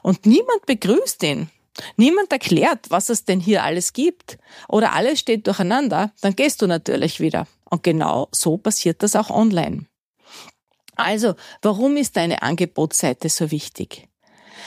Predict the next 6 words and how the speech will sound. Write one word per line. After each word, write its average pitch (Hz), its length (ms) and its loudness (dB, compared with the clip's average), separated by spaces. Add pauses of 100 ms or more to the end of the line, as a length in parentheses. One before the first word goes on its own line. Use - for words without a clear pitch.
(140)
Weil 185 260 0
genau 175 500 0
hier 240 680 2
die 185 160 -2
Entscheidung 196 500 -2
fällt. - 520 -6